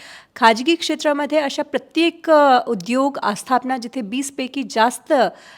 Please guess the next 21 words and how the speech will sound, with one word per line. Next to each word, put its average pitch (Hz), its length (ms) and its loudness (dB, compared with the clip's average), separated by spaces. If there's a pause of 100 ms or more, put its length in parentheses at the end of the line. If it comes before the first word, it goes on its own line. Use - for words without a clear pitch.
(140)
कर्म-, 247 220 2
कामगार 233 460 4
काम 220 220 2
करतात, 220 400 -4
कर्मचारी 247 420 -2
काम 208 220 -4
करतात, 220 340 -6
अशा 262 220 -4
सर्व 294 480 0
संस्थांमध्ये 240 720 -2
ही 226 140 -8
योजना 220 340 -4
राबवली 190 360 -2
जाणार 196 280 -4
आहे. 196 220 -8 (400)
कोऑपरेटिव्ह 233 580 2
सोसायटी 226 600 -4
असो 220 580 -2
की, 220 260 -8 (340)
अ, 214 60 -2 (640)
अ, 208 200 -4